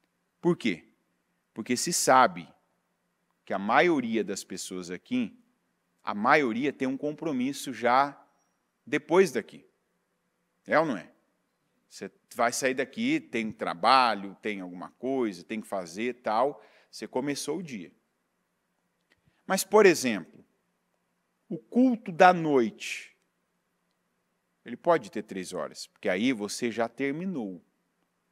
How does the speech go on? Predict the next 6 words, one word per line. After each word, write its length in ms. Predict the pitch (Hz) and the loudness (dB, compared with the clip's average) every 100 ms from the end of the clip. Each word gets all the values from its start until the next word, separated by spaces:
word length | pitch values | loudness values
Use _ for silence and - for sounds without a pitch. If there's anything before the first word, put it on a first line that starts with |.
| _ _ _ _ _ - | _ _ _ _ _ -8
Agora 360 | 110 95 120 139 | -6 4 6 6
é 40 | |
o 100 | 143 | 2
tempo 500 | - 143 175 214 233 | -2 -2 0 -2 -6
do 120 | 226 | -8
Senhor. 520 | - 269 294 113 87 | -8 -8 -6 -8 -10